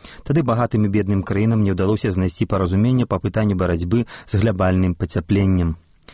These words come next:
Міністр замежных спраў Вялікабрытаніі Дэвід Мілібэнд заклікаў Ізраіль да шчыльнага супрацоўніцтва ў расследаванні незаконнага выкарыстання брытанскіх пашпартоў забойцамі аднаго з лідараў Хамасу ў студзені гэтага года ў Дубаі.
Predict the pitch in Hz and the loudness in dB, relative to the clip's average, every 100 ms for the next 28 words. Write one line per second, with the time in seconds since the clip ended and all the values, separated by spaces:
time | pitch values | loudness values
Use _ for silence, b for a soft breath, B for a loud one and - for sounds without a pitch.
0 | B B B - 151 180 180 156 160 147 | B B B 0 2 0 0 0 0 0
1 | 147 - 143 143 139 131 127 135 120 123 | -2 -2 0 2 2 0 0 -2 0 -2
2 | 110 143 143 120 101 120 113 - 123 135 | 0 0 2 2 2 2 2 0 -2 2
3 | 110 95 92 90 - 87 92 107 113 110 | 2 2 0 0 -2 -4 -2 0 0 2
4 | 101 95 110 117 101 - - 120 113 110 | 0 0 0 0 -2 -4 -2 0 2 0
5 | 113 107 113 - 156 143 - 135 123 - | -2 -2 -2 0 2 0 0 -4 -4 -8
6 | - - 143 135 - 127 120 117 117 110 | -20 -2 0 0 0 0 2 2 4 2
7 | 98 98 - 127 123 113 101 101 92 - | 2 -2 0 0 2 0 0 -2 -2 -2
8 | 117 113 104 101 95 104 98 104 - 95 | 0 0 0 -2 0 -2 0 -4 -2 -4
9 | - 101 90 127 131 B B B 104 92 | -2 -4 0 0 0 B B B -2 0
10 | 107 127 - 123 123 107 101 101 110 110 | 0 0 0 0 0 0 2 2 2 0
11 | 104 101 95 107 98 113 117 127 120 - | 0 0 -2 0 0 0 0 0 -2 -4
12 | - - 123 - 123 110 113 107 107 110 | -8 0 0 0 0 2 2 2 0 -2
13 | 104 104 101 107 107 113 98 | 0 0 2 2 2 2 2